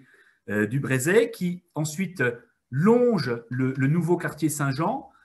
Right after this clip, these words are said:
le passage sous la voie ferrée, puis le passage par l'hôpital, la gare S N C F,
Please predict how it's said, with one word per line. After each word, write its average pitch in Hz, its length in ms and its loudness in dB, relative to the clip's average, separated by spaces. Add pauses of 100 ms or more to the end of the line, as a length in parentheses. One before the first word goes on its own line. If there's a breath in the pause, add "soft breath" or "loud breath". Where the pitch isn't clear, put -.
(240 soft breath)
le 127 160 -6
passage 170 640 2
sous 165 200 -8
la 151 120 2
voie 135 200 -2
ferrée, 180 600 -2
puis 208 200 0
le 175 120 4
passage 165 440 -2
par 135 140 -2
l'hôpital, 156 680 0 (480 soft breath)
la 160 200 2
gare 151 240 4
S 143 140 -2
N 135 120 -2
C 139 320 -2
F, - 160 -10